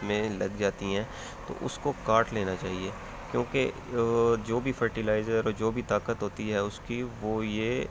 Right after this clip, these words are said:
अपने अंदर ले लेती हैं। न-, तो फिर पौधा अच्छी नशो नुमा नहीं करता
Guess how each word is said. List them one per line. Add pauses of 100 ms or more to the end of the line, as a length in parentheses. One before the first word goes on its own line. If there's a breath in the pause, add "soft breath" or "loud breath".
(100)
अपने
अंदर
ले
लेती
हैं। (520 loud breath)
न-,
तो
फिर
पौधा (200)
अच्छी
नशो
नुमा
नहीं
करता